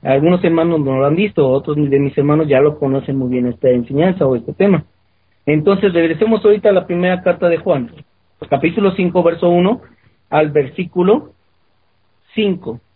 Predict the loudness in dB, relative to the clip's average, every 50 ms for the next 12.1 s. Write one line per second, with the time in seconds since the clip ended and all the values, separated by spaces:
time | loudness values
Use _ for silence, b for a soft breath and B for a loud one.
0 | _ _ _ _ -8 -6 -6 -2 0 2 2 4 4 2 2 2 0 0 0 0
1 | 2 2 0 0 0 0 0 0 -2 -2 -4 -8 b b b b b b -2 0
2 | 2 2 0 0 0 -2 0 0 0 0 0 -2 -2 -4 -4 -4 -4 -2 0 0
3 | 0 0 0 -2 -2 -2 0 0 2 2 0 -2 -4 -6 -6 -6 -8 -12 _ _
4 | _ _ _ _ _ -4 -4 -2 0 0 0 0 0 2 2 2 2 2 0 -2
5 | 0 0 0 0 0 -2 -2 0 0 2 2 4 4 4 4 2 0 -2 -4 -6
6 | B B B B B B B 0 2 4 4 2 0 -2 -8 -6 -4 -4 -4 -4
7 | -2 -2 0 0 2 0 0 2 2 2 2 2 2 0 0 -2 -2 -6 _ _
8 | _ _ _ 0 0 0 2 0 0 0 -2 -2 0 2 2 2 2 2 0 0
9 | -2 -4 -6 -4 -2 0 0 0 0 -2 -4 -6 -6 -6 -6 -6 -2 -2 0 0
10 | 2 0 0 0 -2 -2 0 0 -2 -2 -2 -4 -4 -2 0 2 2 2 4 2
11 | 0 0 -4 -4 -2 -2 -2 0 0 0 0 0 -2 -4 -6 -6 -4 -2 0 -2
12 | -2 -2